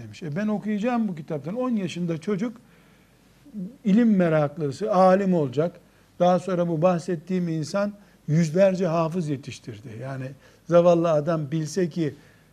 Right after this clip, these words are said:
büyük bir alimin temelinde benim de harcım bulunacak, o kitabı götürüp kendi eliyle verirdi ona. Ama adam dedesinden kalmış bir kitap, zaten kitap yok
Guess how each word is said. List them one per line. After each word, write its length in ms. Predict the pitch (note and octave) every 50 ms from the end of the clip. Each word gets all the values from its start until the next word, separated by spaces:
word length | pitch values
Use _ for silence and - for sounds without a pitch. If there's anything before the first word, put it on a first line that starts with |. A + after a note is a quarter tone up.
| _ _ -
büyük 340 | C#3+ D#3+ F3+ F3+ F3 - -
bir 200 | G3+ G#3 G#3 F3+
alimin 580 | D#3 D3+ D3+ D3+ D3+ D#3 D#3+ E3+ F3+ F3 C3+ - - _ _ _ _ _ _ _ _ _
temelinde 720 | - D#3 D#3 D#3 D#3 D#3+ D#3+ D#3+ D#3+ D#3+ D#3 D#3+ F3+ D#3+ C#3+
benim 300 | D#3 D#3 E3 E3 E3 D3+
de 60 | D#3
harcım 520 | B2+ C#3 D3+ D3+ D3+ C#3+ E3 F3 E3+ D#3
bulunacak, 440 | D3+ D3+ D3+ D3 D3 C#3 E3+ F3 F3 -
o 100 | A3 F3+
kitabı 340 | - - F3+ - F#3+ E3 D#3
götürüp 400 | D3+ E3+ D3+ - F3+ E3 D#3 -
kendi 260 | - D#3+ D#3+ E3 D3+
eliyle 400 | D#3+ D#3+ E3 E3 E3+ E3 D#3+ D3+
verirdi 380 | C#3+ C3+ B2 B2 A#2 A2+ A2+ A#2
ona. 260 | A2+ G#2+ G2 F#2+ - - - _ _ _ _ _ _
Ama 180 | G3 G3+ G3 G3
adam 300 | G3 G3 G3+ G3 F#3+ F#3 - - - - - _ -
dedesinden 560 | A3 A3+ F#3 G#3 - - F#3+ F3+ F3 E3+ E3+
kalmış 440 | D3+ F3+ F3+ F3 D#3+ D3+ C#3 - -
bir 100 | G#3 G#3
kitap, 320 | F#3 G#3 D3 F3 E3 E3 E3 - - _ _ _ -
zaten 380 | F3 F#3 F#3+ F#3+ G3 F3 D#3
kitap 360 | - - - F#3 E3 D#3+ D#3+
yok 140 | E3 D#3+ D#3+